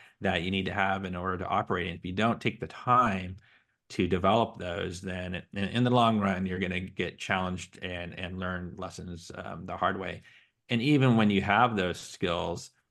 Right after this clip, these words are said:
you're still gonna get challenged, 'cause there's times when we got ahead of ourselves and we hired too quick, um, and,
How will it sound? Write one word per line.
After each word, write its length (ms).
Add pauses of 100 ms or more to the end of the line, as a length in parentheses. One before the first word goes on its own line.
(220)
you're 200
still 280
gonna 180
get 200
challenged, 540
'cause 200
there's 380
times 480
when 300
we 480
got 220
ahead 180
of 100
ourselves 480
and 140
we 100
hired 340
too 200
quick, 340 (640)
um, 520 (140)
and, 460